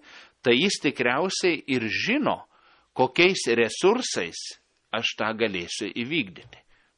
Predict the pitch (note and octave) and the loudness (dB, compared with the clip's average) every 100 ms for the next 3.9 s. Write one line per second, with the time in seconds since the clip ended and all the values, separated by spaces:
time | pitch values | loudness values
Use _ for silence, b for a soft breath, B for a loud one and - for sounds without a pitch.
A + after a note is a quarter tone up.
0 | - F#2+ F#2 - - - G2+ G#2 G#2 E3 | -12 -6 -6 -6 -14 -12 -4 -2 2 0
1 | - G#2+ F#2+ F#2 G#2+ G2+ - F2 F#2 A#2+ | -2 -6 -4 -6 -8 -8 -8 -6 -4 -4
2 | - F#3 D#3+ G#2 F#2 - F#2 F#2 G#2+ - | -2 -6 -4 -6 -6 -6 -6 -6 -8 -8
3 | G2 - F2+ F#2 B2 F3 - A2 G2+ | -8 -6 -4 0 0 -2 -6 -8 -8